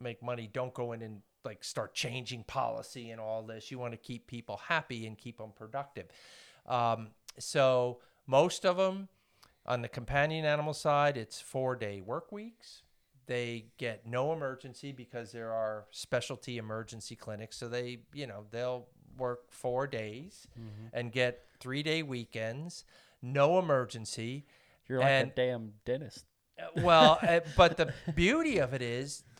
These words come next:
Speaker 1: a lot of these kids love horses, and they went into veterinary medicine because they loved horses. But when they got into it, they realized, "If I go into equine practice, I am never gonna see my horse, ever."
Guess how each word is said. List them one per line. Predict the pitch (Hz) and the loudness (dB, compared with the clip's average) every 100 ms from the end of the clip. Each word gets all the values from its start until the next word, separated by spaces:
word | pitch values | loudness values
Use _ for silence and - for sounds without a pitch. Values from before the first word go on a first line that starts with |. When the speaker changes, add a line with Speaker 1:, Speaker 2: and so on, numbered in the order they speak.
| 131 | -4
Speaker 1:
a | |
lot | 139 160 254 | 6 6 6
of | 240 | 2
these | 175 139 - _ _ | -4 -6 -8 _ _
kids | - 147 143 117 | -4 -2 -2 -2
love | 123 151 143 | 4 4 4
horses, | 175 247 285 - - 117 | -2 -2 -4 -14 -20 -16
and | 113 | -14
they | 120 | -12
went | 123 147 | -8 -6
into | 185 196 147 | -4 -6 -4
veterinary | 127 135 127 123 120 | 0 0 0 -4 -4
medicine | 123 151 139 123 113 | 0 0 -2 -8 -12
because | 117 120 113 | -10 -10 -8
they | 110 | -10
loved | 110 110 107 | -8 -8 -8
horses. | - 254 240 120 117 | -8 -6 -6 -10 -8
But | - 110 | -6 -4
when | 120 | -4
they | 117 | -6
got | 110 135 | -4 -2
into | 240 254 123 | -4 -6 -8
it, | - | -8
they | 123 | -8
realized, | 120 127 123 117 117 - | -4 -2 2 2 0 -6
"If | 123 | -4
I | 175 | -2
go | 185 160 | -2 -6
into | 135 | -6
equine | 120 139 - 127 | -8 -10 -6 -6
practice, | 107 139 143 - 98 - - _ _ _ | -2 -2 -2 -4 -14 -14 -20 _ _ _
I | 135 | -2
am | 143 113 113 | -2 -4 -4
never | 135 127 | -2 -2
gonna | 110 101 | -6 -10
see | - 113 | -12 -12
my | 104 101 | -10 -12
horse, | 101 90 - - _ - | -14 -16 -20 -20 _ -2
ever." | 123 - | -2 -2